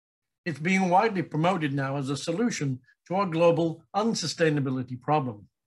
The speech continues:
Now, for over twenty-one years, I've been privileged to work all over the world with businesses, speaking at universities and conferences about this concept, and advocating for systemic change in how we design,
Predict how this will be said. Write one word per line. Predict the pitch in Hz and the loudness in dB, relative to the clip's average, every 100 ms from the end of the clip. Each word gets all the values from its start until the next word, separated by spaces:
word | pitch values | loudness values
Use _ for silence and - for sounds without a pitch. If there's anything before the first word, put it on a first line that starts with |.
| _ _ _ _ _ _ _ _ _ _ - | _ _ _ _ _ _ _ _ _ _ -6
Now, | 175 | -4
for | 190 190 | 0 0
over | 185 | 0
twenty-one | 156 196 208 180 185 180 | 0 0 0 2 0 2
years, | 240 208 160 | 2 2 0
I've | 151 | 0
been | 151 147 | -2 -2
privileged | 175 160 160 147 | -4 -2 -2 -2
to | 143 | -2
work | 151 147 147 | 0 0 0
all | 151 151 | 0 2
over | 151 135 | 0 -2
the | 139 | -6
world | 135 196 139 127 - _ _ _ - | -4 -2 -2 -4 -10 _ _ _ -10
with | 135 117 | -8 -4
businesses, | 160 165 165 180 180 170 - - _ | -2 -2 -2 -2 -2 -4 -10 -20 _
speaking | - 151 151 156 | -4 -4 0 0
at | 143 120 | 0 -2
universities | 131 135 147 190 - 196 175 | -4 0 0 0 -2 -6 -4
and | 139 - | -6 -2
conferences | 185 185 175 156 156 160 - _ _ _ | 2 2 0 -4 -4 -4 -6 _ _ _
about | 165 226 233 | 2 2 2
this | 165 | -4
concept, | - 180 151 127 135 - _ _ _ _ - | -2 -2 -2 -4 -8 -10 _ _ _ _ -10
and | 151 | -2
advocating | 165 196 185 - 202 190 175 | 0 0 -2 -2 0 0 -4
for | - | -4
systemic | 147 147 - 165 165 160 | -4 -4 0 0 0 -2
change | 160 151 147 | -2 0 0
in | 147 | -2
how | 139 143 | 0 -2
we | 139 | -2
design, | 123 127 170 175 175 180 | -4 -4 2 4 4 0